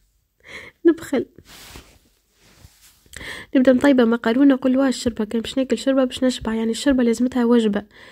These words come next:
شربه معاها ميني بيتزا، مثال سلطه تاع عدس، آه، تكفي.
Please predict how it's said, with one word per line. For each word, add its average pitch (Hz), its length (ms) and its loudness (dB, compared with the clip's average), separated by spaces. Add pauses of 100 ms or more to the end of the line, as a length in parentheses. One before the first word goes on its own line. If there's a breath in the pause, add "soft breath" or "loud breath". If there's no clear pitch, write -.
(200 loud breath)
شربه 247 440 2
معاها 226 380 0
ميني 208 280 -2
بيتزا، 240 460 -2
مثال 254 480 2
سلطه 233 400 -4
تاع 214 140 -6
عدس، 214 460 -4 (300)
آه، 262 180 -2
تكفي. 262 360 -8